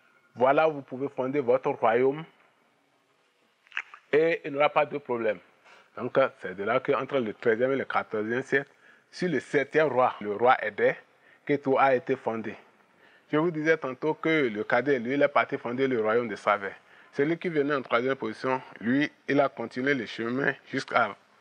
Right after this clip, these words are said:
avec son frère et ils sont arrivés ici. Arrivés ici, ne pouvant pas siéger sur le même trône que son grand frère,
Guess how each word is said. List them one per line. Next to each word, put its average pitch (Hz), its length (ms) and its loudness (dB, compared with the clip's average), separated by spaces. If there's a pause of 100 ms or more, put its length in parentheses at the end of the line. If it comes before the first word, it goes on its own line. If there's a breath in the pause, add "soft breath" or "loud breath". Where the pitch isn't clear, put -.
(100)
avec 123 240 -2
son 139 160 0
frère 135 240 2 (100)
et 135 140 0
ils 135 60 0
sont 139 120 -4
arrivés 113 300 0
ici. - 240 -10 (800 loud breath)
Arrivés 147 300 2
ici, 147 240 -4
ne 139 100 0
pouvant 135 320 -2
pas 143 280 2
siéger 131 340 -4
sur 147 160 -6
le 131 80 -2
même 127 180 -2
trône 151 320 -2
que 147 380 -4
son - 220 -6
grand 120 200 -2
frère, 131 340 0